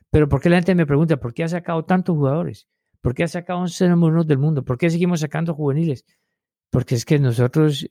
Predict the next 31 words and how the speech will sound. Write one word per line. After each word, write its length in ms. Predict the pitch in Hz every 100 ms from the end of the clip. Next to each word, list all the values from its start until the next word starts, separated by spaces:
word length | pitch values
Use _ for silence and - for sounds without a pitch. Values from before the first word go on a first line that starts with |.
| -
la 140 | 135
planeación 480 | 127 117 113 - 120
es, 140 | 151
es 280 | 156 147 151
vital. 380 | 143 143 147 170 - _ _
Y 60 | 127
nosotros 220 | 127 165
tenemos 180 | 151 151
una 100 | 165
metodología 760 | 156 151 123 117 - 135 156 - _ _
que 120 | -
se 100 | 117
puede 240 | 117 131 160
replicar. 560 | 151 - 113 165 139 - _ _ _ -
Porque 220 | 117 131
yo 140 | 127
soy 140 | 127 151
un, 200 | 147 143
un 220 | - 143 151
entrenador 440 | 151 135 120 123
de 100 | 151
formación. 600 | 131 113 104 - 127 101 _ _ _ _ -
Yo 160 | 123 147
los 200 | 156 156
hago 200 | 170 180
hasta 220 | - 131
que 120 | 120
llegan 280 | 123 147 131
a 60 |
ser 400 | 120 143 143 156 143
figuras. 640 | - 127 131 117 113 -